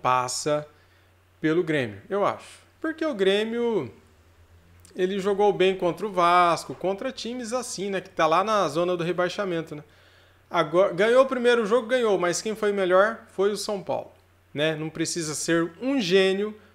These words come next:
pra enxergar que o São Paulo foi bem superior naquele jogo. Porém, o que vale mesmo é bola na rede, o que vale mesmo é os três pontos, né?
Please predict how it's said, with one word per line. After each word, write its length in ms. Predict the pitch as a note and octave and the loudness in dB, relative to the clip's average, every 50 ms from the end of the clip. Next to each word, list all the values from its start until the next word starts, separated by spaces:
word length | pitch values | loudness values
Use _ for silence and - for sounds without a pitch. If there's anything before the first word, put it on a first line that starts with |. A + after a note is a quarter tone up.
| _ _ - | _ _ -2
pra 160 | - F3 F#3 | 0 0 2
enxergar 680 | F#3 F3+ - G#3 G3+ G3 F3+ D3 C3+ D3 D3+ D#3+ D#3+ | 0 -2 -2 0 0 0 0 2 2 4 4 4 2
que 100 | - F3+ | 0 -6
o 40 | E3+ | -6
São 200 | - - F3+ E3 | -4 -4 -4 -2
Paulo 240 | E3 D#3 D3+ D#3 D3+ | 2 4 4 4 4
foi 160 | - F3+ F3 | 0 -4 -4
bem 180 | D#3 C#3+ D#3 F3 | -2 -2 -4 -4
superior 600 | E3+ - - F#3+ F3+ F3 E3 D3+ D3+ D#3+ E3+ E3 - - - - _ _ _ | -4 -4 -2 -2 0 0 2 0 0 0 -2 -4 -10 -20 -20 -20 _ _ _
naquele 440 | - D3+ C#3 - - E3+ F3+ F3+ D3+ | -8 -8 -6 -4 -4 -4 -4 -4 -4
jogo. 360 | B2 B2 C3+ C3+ A#2+ G#2+ - - _ _ _ | -4 -2 0 0 -2 -4 -6 -18 _ _ _
Porém, 400 | - D4 B3 F#3+ E3+ F3 G#3+ C#4+ - - _ _ _ _ _ _ _ - | -2 0 2 2 0 -2 -2 -6 -10 -18 _ _ _ _ _ _ _ -8
o 100 | - F3+ | -8 -8
que 160 | F3 - G#3+ | -6 -8 -6
vale 300 | F#3 F3 F3+ F3+ F#3 F#3+ | 0 4 6 6 6 4
mesmo 340 | F3+ E3+ D#3+ E3+ E3+ E3 F3+ | 2 0 0 -2 -2 -2 -2
é 120 | F#3 F#3 | -2 -2
bola 420 | D#3+ C3 A#2 A#2+ C3+ D#3 F3+ F#3 F#3 | -2 -2 2 4 6 6 6 6 2
na 100 | F3+ E3 | 0 -2
rede, 580 | C3+ C3+ C#3 C#3+ C#3+ D3 C#3 C#3+ D#3 F3 G3 - - | -2 -2 -2 -2 -2 -2 -4 -8 -12 -12 -12 -12 -16
o 80 | C#3 | -16
que 140 | - - D3+ | -14 -12 -10
vale 300 | C#3 C#3 C#3+ D3 D3 D3+ | -4 -2 -2 -2 -2 -4
mesmo 440 | C#3+ C3+ C3 C#3+ C#3+ C#3 C#3+ D3 C#3+ | -6 -8 -8 -8 -8 -8 -8 -6 -4
é 140 | D3 D3+ D3+ | -2 -2 -4
os 100 | C#3+ - | -6 -6
três 300 | - D#3 E3+ E3+ E3 E3+ | -6 -4 -4 -4 -4 -6
pontos, 320 | - C#3+ C3 B2+ B2+ - | -6 -6 -6 -6 -6 -10
né? 100 | C#3 | -16